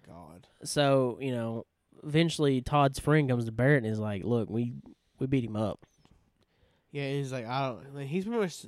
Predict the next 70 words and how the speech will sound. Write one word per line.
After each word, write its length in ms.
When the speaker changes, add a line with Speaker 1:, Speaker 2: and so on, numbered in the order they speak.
Speaker 1:
like, 200
saying 260
without 260
saying 380
it, 120
like, 240
"I 40
don't 140
know 60
if 60
he's 100
still 240
alive." 260
Speaker 2:
And 100
the 80
thing 160
about 240
that 100
that 120
infuriates 640
me 140
is 80
when 120
he's 160
like, 180
"You 100
know, 100
I 300
didn't, 440
I 100
didn't 140
have 100
anything 240
to 80
do 80
with 160
it." 100
He, 220
he, 340
you 40
know, 200
Speaker 1:
It's 180
same 140
Speaker 2:
it's 100
Speaker 1:
thing 40
Speaker 2:
like, 100
Speaker 1:
for 60
Speaker 2:
it's 120
your 140
Speaker 1:
Bully. 180
Speaker 2:
fault, 480
you 120
know, 200
like, 200
this 180
happened. 560
Speaker 1:
Yeah, 160
you 280
started 540
this. 140
Speaker 2:
Yeah, 240
if 160
you 80
didn't 180
say 160
anything, 300
it 100
wouldn't 220
have 120
happened. 360